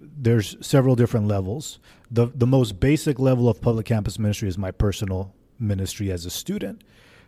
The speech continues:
Uh, I don't need to have a student organization to have a campus ministry. I don't need to have a center like campus does to have a campus ministry.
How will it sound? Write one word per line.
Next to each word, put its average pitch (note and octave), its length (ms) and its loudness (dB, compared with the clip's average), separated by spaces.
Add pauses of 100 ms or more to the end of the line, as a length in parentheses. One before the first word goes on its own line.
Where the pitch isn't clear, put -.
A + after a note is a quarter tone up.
Uh, G2+ 240 -2
I A2 120 2
don't C#3+ 180 4
need B2+ 180 2
to A2 120 -4
have G#2+ 400 0
a G2 100 0
student A2 320 0
organization G2 640 -2
to F#2 60 -6
have F#2 140 -4
a F#2+ 40 -6
campus F#2+ 380 -8
ministry. F#2+ 380 -6
I F#2+ 40 -2
don't G2+ 160 -2
need G2+ 120 -4
to F#2 100 -6
have F#2 240 -6
a G2 180 -4
center G2 440 -4
like F#2 180 -6
campus F#2+ 400 -8
does F#2 200 -8
to G2+ 80 -4
have F#2 100 -2
a F2+ 60 -2
campus F2 340 -6
ministry. F#2 400 -6